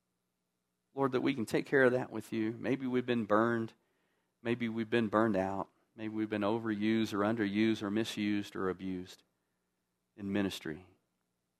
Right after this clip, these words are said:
God, I pray that for every single person in here, you would bring us to the place that we could say, "God, I, I just, I just want to serve you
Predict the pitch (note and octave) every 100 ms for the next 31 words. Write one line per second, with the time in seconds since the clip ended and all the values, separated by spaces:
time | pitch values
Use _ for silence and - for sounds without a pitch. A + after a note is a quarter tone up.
0 | _ _ _ _ _ _ _ _ _ _
1 | _ _ _ _ _ _ _ A2+ B2+ B2
2 | B2+ C3+ C3+ A2+ G#2+ A2 - B2 - C#3
3 | D#3 D#3+ E3+ - C#3 C3+ C3 - B2 -
4 | A#2 A2+ A2 A2+ G#2+ A2 A2 A#2 A#2 C#3+
5 | E3+ D#3+ - C3 B2+ - A#2 G#2 - -
6 | A2+ A#2 B2+ A#2 - A#2 G#2+ G#2+ _ _
7 | _ _ - B2+ B2+ - _ _ _ _
8 | _ - - - C#3 - - - F#2 A2+
9 | - -